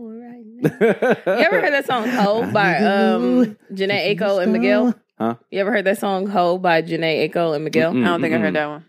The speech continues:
Speaker 2: mm-mm.
Speaker 1: So I'm just, the, the chorus is Miguel singing. He said, "I hope she don't think that I think that she's some kind of hoe."
Speaker 2: Uh,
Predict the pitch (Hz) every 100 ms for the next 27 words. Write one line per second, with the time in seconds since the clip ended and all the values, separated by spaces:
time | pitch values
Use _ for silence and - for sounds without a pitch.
0 | - 123 107 92 82 82 _ _ _ _
1 | - 196 170 107 - 190 165 185 - 175
2 | 151 160 180 214 214 202 208 - 160 165
3 | 170 156 151 151 156 160 135 180 185 147
4 | 139 - - 180 214 208 190 190 - 165
5 | 175 196 214 196 196 202 160 175 214 208
6 | 190 202 208 170 - 208 208 185 196 -
7 | 160 190 226 214 208 202 196 - 95 92
8 | - 82